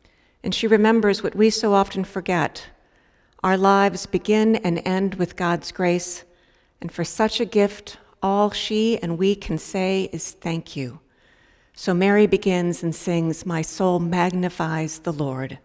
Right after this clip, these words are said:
She begins with praise. It's an unaccompanied voice, confident of her place in God's grand story. But often all we hear is Mary's praise.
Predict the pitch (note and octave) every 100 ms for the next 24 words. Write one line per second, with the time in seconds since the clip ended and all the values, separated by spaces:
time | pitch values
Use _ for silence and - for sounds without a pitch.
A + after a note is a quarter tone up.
0 | _ _ _ _ _ _ _ _ _ _
1 | _ _ - G3+ F3+ F#3 G3 F#3+ F#3 -
2 | G3 F#3 E3+ D3+ D3 - - - - -
3 | F3 - G3 G3 G3 - G3 F3+ E3 F3+
4 | F3+ F#3 F3+ - - G#3 - G#3 G3 -
5 | E3+ - A3 - - F#3 F#3+ - F3 E3
6 | F3 F3 E3+ - - F3+ E3+ E3+ E3 -
7 | D#3 C3+ C3 - _ _ _ _ _ _
8 | _ _ _ _ _ _ _ _ - G3+
9 | G3+ G3+ G#3+ F#3+ E3+ G3 G3 F#3 F3+ B3+
10 | A#3 E3+ D#3+ D#3+ - - F3+ F3+ D#3 D3+
11 | D#3 - A3 D#3+ C#3 - -